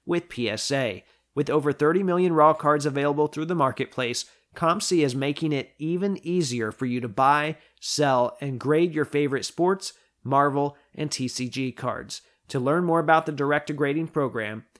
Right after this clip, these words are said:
head on over to comc dot com and check it out for yourself.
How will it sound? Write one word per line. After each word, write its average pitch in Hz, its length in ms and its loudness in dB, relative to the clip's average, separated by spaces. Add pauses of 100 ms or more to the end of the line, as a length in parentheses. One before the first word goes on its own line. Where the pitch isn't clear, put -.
head 151 200 0
on 175 140 4
over 165 180 2
to 160 60 -2
comc 156 460 -2
dot 175 240 4
com 107 380 -6 (440)
and 160 140 -4
check 123 300 -4
it 117 80 -4
out 110 260 -4
for 120 80 -8
yourself. 117 680 -2